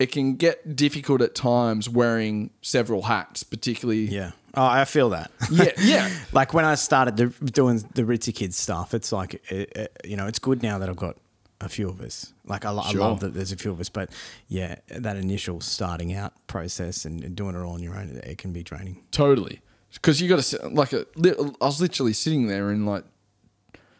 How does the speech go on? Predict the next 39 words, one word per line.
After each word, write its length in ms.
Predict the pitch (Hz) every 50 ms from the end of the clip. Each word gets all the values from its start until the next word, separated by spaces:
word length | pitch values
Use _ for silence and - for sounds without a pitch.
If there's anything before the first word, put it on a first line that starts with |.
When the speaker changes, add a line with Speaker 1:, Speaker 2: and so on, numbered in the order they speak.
| _ _ -
Speaker 1:
"What 140 | 107 101
am 100 | 92 101
I 80 | 107 113
gonna 140 | 104 113 120
do 200 | 120 131 127 120
for 100 | - 156
the 60 | 139
drum 260 | 131 135 151 139 120 104
sound?" 340 | - - 90 85 85 - -
And 140 | - 95 104
then, 180 | 110 107 104
Speaker 2:
Mm. 100 | 107 107
Speaker 1:
like, 180 | 107 104 104 -
now 300 | 117 110 107 107 107 104
I've 80 | 104
gotta 200 | 104 110 101 101
do, 400 | 101 - _ _ _ - 120 117 113
doing 340 | 113 - 110 107 110 113 117
all 140 | 117 123
the 60 | 123 123
miking 440 | 127 135 131 123 127 - 147 139 139
up 200 | 139 139 139 -
and 100 | 135 127
stuff 260 | - - 139 131 -
like 200 | 147 135 127 -
that. 220 | 151 139 139 135
And, 140 | 131 127 127
uh, 280 | 127 127 127 123 123 120
I 260 | 117 117 - - 139
was 120 | 151 151
really, 460 | 165 196 180 165 151 135 127 113 - _ -
really 240 | 160 170 165 135 120
thankful. 340 | - 135 135 127 - 123
I 40 | 120
had 100 | 123 123
this 140 | 127 117 -
guy 240 | - 127 117 113 113
called, 300 | - - 120 110 104 107
um, 400 | 107 107 98 95 98 101 104 131